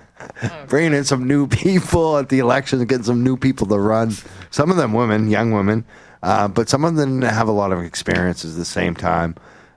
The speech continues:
Uh, now Mascan has ru-, like, rules on who gets to run.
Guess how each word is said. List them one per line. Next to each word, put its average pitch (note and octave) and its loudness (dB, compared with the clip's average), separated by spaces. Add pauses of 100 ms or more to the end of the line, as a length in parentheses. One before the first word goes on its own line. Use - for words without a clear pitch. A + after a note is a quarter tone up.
Uh, E2+ 0
now A2 0
Mascan B2 0
has G#2 0
ru-, F#2+ 2
like, F2 -4
rules G#2+ 0
on F#2 0
who G2+ -4
gets G#2 -2
to G2 -4
run. F#2+ -2